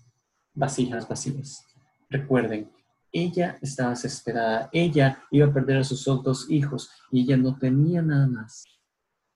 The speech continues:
que una vasija de aceite. Y la respuesta del hombre de Dios era, "Ve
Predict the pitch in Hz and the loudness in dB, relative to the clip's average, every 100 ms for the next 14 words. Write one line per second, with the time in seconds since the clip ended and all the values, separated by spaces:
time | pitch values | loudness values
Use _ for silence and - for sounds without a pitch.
0 | _ _ _ - 143 _ - 123 113 120 | _ _ _ -20 -20 _ -6 -4 -2 0
1 | 131 135 127 120 110 110 120 - 139 - | 2 2 0 -4 -12 -10 -12 -12 -16 -16
2 | 143 139 _ _ _ _ _ _ _ _ | -14 -14 _ _ _ _ _ _ _ _
3 | _ _ _ _ _ _ _ _ _ _ | _ _ _ _ _ _ _ _ _ _
4 | _ _ _ _ _ _ _ _ _ _ | _ _ _ _ _ _ _ _ _ _
5 | _ _ _ _ - 135 131 123 131 - | _ _ _ _ -4 0 0 -2 -8 -8
6 | - 101 - - 113 123 135 120 120 123 | -6 -4 -6 -8 -8 -8 -8 -6 -6 -6
7 | 120 113 117 113 - 113 - 120 - _ | -6 -6 -8 -10 -12 -10 -10 -14 -18 _
8 | _ _ _ _ _ _ _ _ _ _ | _ _ _ _ _ _ _ _ _ _
9 | _ _ 135 139 139 156 | _ _ -12 -2 0 0